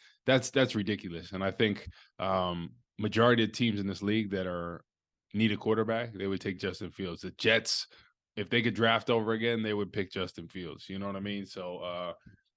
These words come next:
yeah, I, I can't see with any scenario why you would trade him, right? Maybe I could see if it was, like, Caleb Williams for U S C, you know, that people are talking about is gonna be the next biggest thing.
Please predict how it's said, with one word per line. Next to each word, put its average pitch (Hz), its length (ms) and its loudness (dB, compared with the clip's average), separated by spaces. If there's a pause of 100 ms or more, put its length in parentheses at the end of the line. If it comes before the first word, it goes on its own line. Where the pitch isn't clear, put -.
yeah, 107 320 2 (680)
I, - 60 -8 (720)
I 120 120 2
can't 123 300 2
see 113 580 4
with 104 140 -12
any 131 240 2
scenario 101 480 -4
why 92 200 -2
you 95 160 -4
would 85 100 -12
trade 87 280 -4
him, 76 120 -10 (100)
right? 101 260 2 (260)
Maybe 135 680 12
I 113 100 6
could 107 160 2
see 117 220 4
if - 100 0
it - 100 -6
was, 98 160 -2
like, 95 160 -2
Caleb 117 380 4
Williams 117 340 4
for 110 100 -8
U 104 180 2
S 104 180 0
C, 165 320 2 (240)
you 131 80 0
know, 117 80 2
that 101 140 -4
people 117 240 0
are 101 60 -2
talking 104 340 0
about 101 180 -2
is 101 100 -8
gonna 104 160 -4
be 101 140 -4
the 95 80 -8
next 110 360 -2
biggest 98 300 -4
thing. 110 300 -2